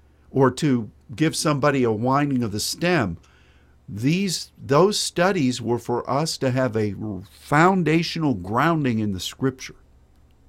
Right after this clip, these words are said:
And that's what they're for. And use them. And, and because you know what I'm sensing the Lord is doing right now?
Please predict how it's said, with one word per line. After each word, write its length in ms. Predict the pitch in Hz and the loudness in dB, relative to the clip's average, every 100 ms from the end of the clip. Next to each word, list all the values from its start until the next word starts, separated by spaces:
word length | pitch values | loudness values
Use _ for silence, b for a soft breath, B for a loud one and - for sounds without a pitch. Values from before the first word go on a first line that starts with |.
| - _ _ b b b - | -20 _ _ b b b -4
And 460 | 117 117 110 - - _ - | 0 0 -2 -6 -16 _ -8
that's 260 | 127 147 - | 0 0 0
what 120 | 277 | -2
they're 120 | 233 | -2
for. 480 | - 196 226 - - - - - - b b b b b _ | 0 0 0 -2 -8 -18 -20 -20 -20 b b b b b _
And 360 | 120 113 107 - 123 - | -4 -2 -4 -8 -18 -6
use 380 | 135 175 247 - | 0 2 2 -2
them. 260 | 85 85 - - - - - - - - - - - | -6 -6 -18 -20 -20 -20 -20 -20 -20 -20 -20 -20 -8
And, 240 | 131 143 143 | -2 -2 -2
and 180 | 139 123 | -4 -2
because 400 | 143 180 175 - b b - | -2 2 0 -2 b b -4
you 100 | 247 | 0
know 100 | 254 | 4
what 160 | 233 | 4
I'm 140 | 208 208 | 4 2
sensing 440 | - 214 208 180 | 0 -2 0 0
the 100 | 151 | 2
Lord 280 | 139 147 156 | 2 2 2
is 120 | 123 | 0
doing 380 | 92 135 147 135 | 0 2 4 2
right 300 | 120 139 127 | 2 0 -2
now? 460 | 110 107 107 127 | -4 -2 0 -2